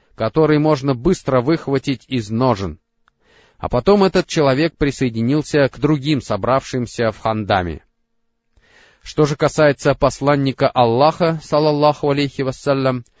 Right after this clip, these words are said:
то он продолжал двигаться вперед, пока не достиг долины Зутува,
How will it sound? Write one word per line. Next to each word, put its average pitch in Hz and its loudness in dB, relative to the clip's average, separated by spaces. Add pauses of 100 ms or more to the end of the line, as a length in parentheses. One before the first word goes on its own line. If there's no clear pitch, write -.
(240)
то 127 4
он 196 6
продолжал 143 2
двигаться 123 -2
вперед, 117 0 (300)
пока 151 2
не 180 0
достиг 151 -2
долины 139 0
Зутува, 120 0